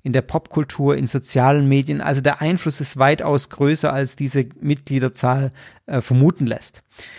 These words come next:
Und vor allem ist dieser Einfluss nicht zu unterschätzen bei jungen Menschen. Er schafft es aufgrund seiner charismatischen Art, aufgrund seiner deutlichen Worte, auch aufgrund seiner,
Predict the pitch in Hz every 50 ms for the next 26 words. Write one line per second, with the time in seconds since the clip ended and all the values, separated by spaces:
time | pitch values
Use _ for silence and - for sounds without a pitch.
0 | - - - - 139 - 185 175 175 208 233 226 - - 190 170 175 143 135 147
1 | 165 - - 143 - 147 165 - - 156 143 131 131 - - 135 135 - - 139
2 | 135 - - - - - _ _ _ _ _ _ - 110 - 139 139 143 147 160
3 | - - 156 123 139 175 202 190 160 139 120 113 113 127 139 - - 170 185 185
4 | - - - - - - _ _ _ _ - 160 139 151 170 - - - - -
5 | 156 - - - - 202 190 180 - - - - - _ _ _ _ - 147 135
6 | - - - 147 156 - - 139 135 123 - - 147 165 165 - 160 156 151 143
7 | 135 143 120 131 127 120 123 123 135 - - 135 - - - 147 147 - 135 127
8 | 117 - 127 123 156 165 - 147 139 139 123 123 135 143 - - 143 - - -
9 | - - 139 113 - - - 139 151 147 - 139 131 123 123 127 123